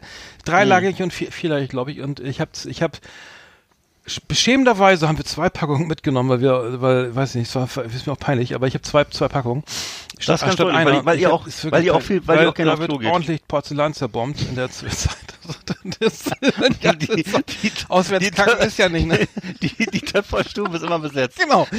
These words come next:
Speaker 1: Schönen Tannenbaum gekleckert oder eine, eine, nee, was haben wir, Kleckerburg, ne? Gemacht. Eine schöne Kleckerburg.
Speaker 2: Die,
Speaker 1: Äh, und die muss ja
Speaker 2: die, die, die Keramik ist gut gebucht. <laughs>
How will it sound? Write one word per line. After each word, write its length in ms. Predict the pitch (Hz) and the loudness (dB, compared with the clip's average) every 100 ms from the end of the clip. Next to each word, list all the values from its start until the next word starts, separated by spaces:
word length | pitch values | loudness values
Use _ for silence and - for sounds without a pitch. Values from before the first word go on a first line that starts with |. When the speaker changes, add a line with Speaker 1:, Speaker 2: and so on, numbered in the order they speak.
| 247 - - | -6 -2 -2
Speaker 1:
Schönen 220 | 196 180 | 2 2
Tannenbaum 540 | 175 190 190 196 190 190 | 4 2 2 2 2 -2
gekleckert 500 | 175 170 170 165 156 | -4 -2 2 2 0
oder 160 | 135 | 0
eine, 120 | 131 131 | 0 2
eine, 320 | 135 135 - - | 0 0 -2 0
nee, 120 | 165 | 0
was 140 | 170 | 0
haben 80 | 185 | 0
wir, 40 | |
Kleckerburg, 540 | 139 175 175 165 165 139 | -2 0 0 0 -4 -4
ne? 180 | 147 156 - - 123 | -4 -4 -8 -8 -6
Gemacht. 400 | 135 139 - - - - | -4 -4 -4 -12 -18 -14
Eine 100 | 117 | -10
schöne 160 | 151 | -8
Kleckerburg. 500 | 135 156 151 151 165 | -6 -6 -4 -6 -6
Speaker 2:
Die, 140 | - - - - - | -6 -6 -8 -20 -10
Speaker 1:
Äh, 300 | - 151 151 | 0 2 2
und 120 | 147 | 2
die 60 | 147 | -2
muss 160 | 165 | 0
ja 240 | 180 165 160 - | 4 4 2 2
Speaker 2:
die, 120 | 160 | 0
die, 140 | - 151 - 226 - 233 - 294 - | 0 -2 -2 -4 -2 -2 -4 -10 -4
die 80 | 143 | 0
Keramik 400 | 165 147 196 190 | 2 2 2 0
ist 100 | 180 | 0
gut 140 | 185 | -4
gebucht. 360 | 170 156 139 | -6 -4 -4
<laughs> 40 | - | -4